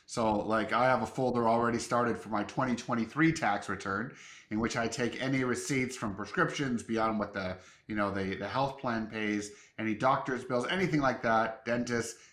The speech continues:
and I just put it in there. And that way, when it comes to file your tax return in April, you're not scrambling. Uh, you've got a list of that. And just one final tip: don't forget that if you are part of a group plan,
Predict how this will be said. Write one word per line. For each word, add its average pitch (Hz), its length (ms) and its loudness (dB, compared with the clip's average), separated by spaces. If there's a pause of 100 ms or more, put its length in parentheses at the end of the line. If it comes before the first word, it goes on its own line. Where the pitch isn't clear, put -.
(120)
and 117 120 2
I 127 100 6
just 120 200 -6
put 120 140 2
it 110 80 0
in 104 100 0
there. 95 120 -2
And 101 100 -2
that 147 180 2
way, 117 340 0 (240)
when 113 100 -4
it 110 80 -6
comes 139 240 0
to 127 100 -2
file 120 320 4
your 107 140 2
tax 139 400 0
return 120 280 -2
in 113 160 -6
April, 208 320 -2
you're 120 120 0
not 131 180 2
scrambling. 123 580 -2 (320)
Uh, 107 140 2
you've 113 140 -2
got 135 180 4
a 127 80 4
list 117 240 0
of 98 60 -4
that. 104 240 0
And 120 160 -4
just 156 180 -2
one 165 220 2
final 143 340 0
tip: 139 400 -4 (300)
don't 196 260 0
forget 143 540 -2 (260)
that 120 100 0
if 120 140 0
you 160 160 4
are 151 220 4
part 139 280 2
of 107 120 -4
a 110 80 0
group 117 500 2
plan, 127 480 0